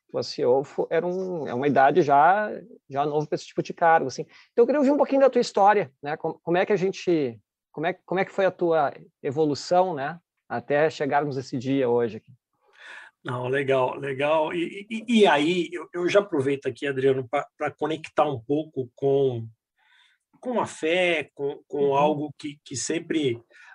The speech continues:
Speaker 2: ah, me, me norteou e talvez me ajudou nessa, nessa minha história, ah, como um todo. Então, eu sou mineiro, eu nasci em Belo Horizonte, ah,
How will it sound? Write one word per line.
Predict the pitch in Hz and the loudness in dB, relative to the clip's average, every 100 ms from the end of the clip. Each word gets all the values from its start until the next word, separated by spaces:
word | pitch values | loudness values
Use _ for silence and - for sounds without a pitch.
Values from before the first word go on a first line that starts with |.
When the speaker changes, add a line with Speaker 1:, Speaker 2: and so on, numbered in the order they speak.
| _ | _
Speaker 2:
ah, | 151 139 143 - | -4 -2 -2 -6
me, | 131 143 156 165 | -8 -8 -8 0
me | 180 | 2
norteou | 180 180 - - 151 151 180 | 6 4 4 0 4 6 6
e | 151 | 4
talvez | - 123 135 147 | 0 -12 -12 -12
me | 151 | -8
ajudou | 156 131 127 131 147 | -6 -4 -2 0 0
nessa, | 143 127 139 - | -4 -6 -8 -6
nessa | 135 135 - | -2 -2 -2
minha | 139 135 | -4 -4
história, | 117 - 135 139 139 143 _ - - - - | -4 2 4 4 0 -4 _ -20 -20 -20 -20
ah, | 143 | -16
como | - 147 143 | -8 -4 -4
um | |
todo. | 113 131 117 | 0 2 2
Então, | 117 143 | -2 -4
eu | |
sou | 139 175 | -6 -6
mineiro, | 139 127 160 170 | -2 2 2 0
eu | 131 | -2
nasci | 120 - 135 | -6 -8 -4
em | |
Belo | 131 131 | -2 0
Horizonte, | 120 110 110 139 170 160 - 165 _ _ _ _ _ _ - 135 | 0 -2 -2 -2 -2 -6 -10 -10 _ _ _ _ _ _ -14 -8
ah, | 123 123 123 117 120 | -6 -4 -6 -8 -10